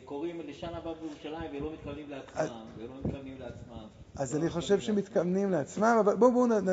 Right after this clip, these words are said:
Speaker 2: נמשיך רק. אז, אז אני, אני, אה, אני חושב ככה, רבי שמעון עצמו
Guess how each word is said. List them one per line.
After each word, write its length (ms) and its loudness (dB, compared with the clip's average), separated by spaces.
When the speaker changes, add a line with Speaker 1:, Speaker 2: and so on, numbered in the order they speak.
Speaker 2:
נמשיך 320 -2
רק. 140 -10
אז, 220 -10
אז 320 -6
אני, 320 -4
אני, 400 -6
אה, 140 -4
אני 160 -2
חושב 240 0
ככה, 340 4
רבי 220 0
שמעון 320 4
עצמו 520 -4